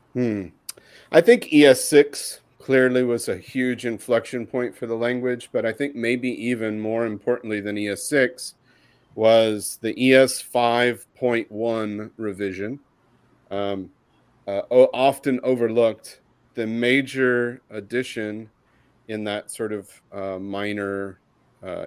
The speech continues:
incremental update when, when, uh, ecma officially adopted the E S five standard and they called it five point one, the major addition was strict mode. And I actually think that was probably the first time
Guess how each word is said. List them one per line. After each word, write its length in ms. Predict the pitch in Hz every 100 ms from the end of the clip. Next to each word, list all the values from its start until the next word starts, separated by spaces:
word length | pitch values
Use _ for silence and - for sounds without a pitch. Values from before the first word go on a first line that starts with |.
| -
incremental 840 | 120 - 110 101 95 92 98 95
update 460 | 107 104 95 92 92
when, 400 | 92 92 90 85
when, 380 | - 98 95 92
uh, 360 | 92 90 87 101 _ _ _ _ _
ecma 420 | 110 110 107 101 -
officially 580 | - 113 - 107 101
adopted 600 | 95 87 92 95 - 104 92
the 240 | 95 101
E 60 | 98
S 160 | 90
five 300 | - 95 90
standard 520 | - - 95 95 92
and 100 | 92
they 80 | 90
called 260 | 90 101 98
it 100 | -
five 260 | 104 95
point 200 | - 95
one, 300 | - 120 113 107 _ - _
the 100 | 123
major 360 | 123 131 123 127
addition 420 | 110 113 - 117
was 140 | 107
strict 340 | - 127 120 -
mode. 300 | 92 85 85 _ _ _ _ - _ _ _
And 100 | 101
I 80 | 110
actually 280 | 123 123 117
think 160 | 117 101
that 160 | 113
was 140 | 90 98
probably 640 | _ 117 107 110 104 104
the 120 | 95
first 480 | 95 - 110 104 -
time 680 | - 107 104 101 101 98